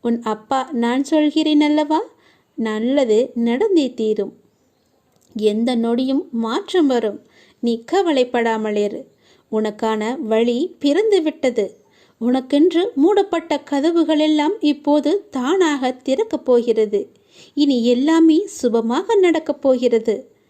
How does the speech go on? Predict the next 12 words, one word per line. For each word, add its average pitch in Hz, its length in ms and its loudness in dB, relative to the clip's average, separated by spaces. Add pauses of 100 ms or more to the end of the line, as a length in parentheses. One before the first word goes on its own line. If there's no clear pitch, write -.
(360)
இது 233 280 -2
போதே 277 580 0
உனக்கு 330 380 2
நல்ல 277 440 0
விஷயம் 240 520 -2
நடக்கப் 254 540 -4
போகிறது. 214 640 -2 (500)
தேவையில்லாமல் 226 1000 0
நீ 381 180 2
உன்னை 330 340 4
வருத்திக் 339 480 -2
கொள்ளாதே. 226 540 -2